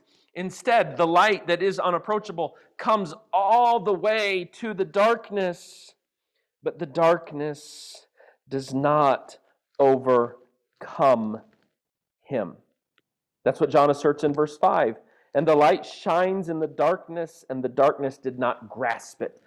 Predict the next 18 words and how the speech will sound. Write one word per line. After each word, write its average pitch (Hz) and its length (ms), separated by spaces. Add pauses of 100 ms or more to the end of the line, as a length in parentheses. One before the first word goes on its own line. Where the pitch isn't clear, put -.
(200)
The 117 80
dark, 139 300
the 139 100
darkness 135 360
did 120 180
not 123 260
control 156 880
it. - 220 (240)
The 117 80
darkness 135 420
did 117 220
not 113 440 (420)
overwhelm 98 640
it. - 340 (1200)
But 120 160
now, 131 380
verse 113 260
fourteen, 101 680